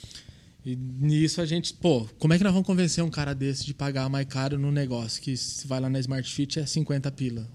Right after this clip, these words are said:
oitenta, cem? Pô, o cara vai chegar lá, ele vai fazer aula experimental, tudo, tem o,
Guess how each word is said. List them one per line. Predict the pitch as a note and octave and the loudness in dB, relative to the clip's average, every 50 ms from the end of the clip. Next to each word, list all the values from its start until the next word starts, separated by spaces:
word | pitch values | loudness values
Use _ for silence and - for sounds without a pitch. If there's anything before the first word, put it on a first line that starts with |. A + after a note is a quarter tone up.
| B2+ - | -12 -8
oitenta, | - C3 A#2+ B2 - C3+ C3+ B2 - - | -6 -6 -6 -4 -4 -6 -4 -6 -6 -8
cem? | - - B2+ A#2+ A2+ - - - - - - - - - - - - - - - | -10 -6 -6 -6 -6 -8 -12 -18 -20 -18 -18 -18 -18 -20 -20 -20 -20 -20 -10 -4
Pô, | - C#3+ | -2 0
o | B2+ | 0
cara | - C#3 C#3+ C#3+ | 2 2 2 4
vai | D#3 D3+ | 4 4
chegar | - - D#3 D3+ | 4 4 4 2
lá, | C#3+ C#3 C#3 D3+ | 2 2 2 2
ele | E3+ F3 | 2 2
vai | C#3+ C#3 C#3+ C3+ B2+ - - - - _ | 2 2 0 0 -2 -4 -8 -18 -20 _
fazer | - - B2+ B2+ | -6 -4 -2 0
aula | B2+ B2+ | 0 0
experimental, | B2 - C#3 D3 D#3+ D#3 - D#3 E3+ F3 | -2 -2 -2 -2 -2 -2 -2 -2 -4 -2
tudo, | - D#3 E3 F3 E3 C#3 | -2 -2 -2 0 -2 -4
tem | - C#3 C3+ | -4 -4 -4
o, | C3 | -4